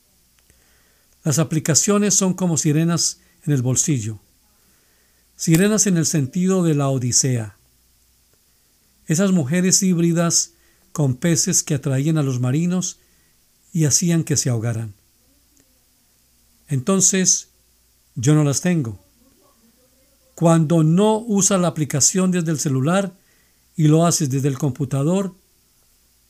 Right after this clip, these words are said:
todo está diseñado para que lo-, la experiencia sea súper agradable. Por ejemplo, en Instagram,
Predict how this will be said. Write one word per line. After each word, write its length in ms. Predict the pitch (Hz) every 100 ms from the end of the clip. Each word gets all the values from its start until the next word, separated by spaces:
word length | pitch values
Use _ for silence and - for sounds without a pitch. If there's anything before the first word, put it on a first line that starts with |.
| _ _ _ _ _ _ _ _ _ _ _ _ _ _
todo 220 | 185 208
está 200 | 208 -
diseñado 600 | 190 - 165 151 160 165
para 260 | 165 147 135
que 200 | - 139
lo-, 280 | 135 147 220
la 120 | 160 139
experiencia 800 | - 143 143 165 - 180 175 - _ _ _
sea 320 | - - 175
súper 380 | 170 165 135 135
agradable. 600 | 127 120 123 131 107 104 - _ _ _ _ _
Por 140 | 156 143
ejemplo, 440 | 160 139 120 101 _ _ _ - _ _ _ _ -
en 140 | 190
Instagram, 720 | 233 - 185 156 151 156 190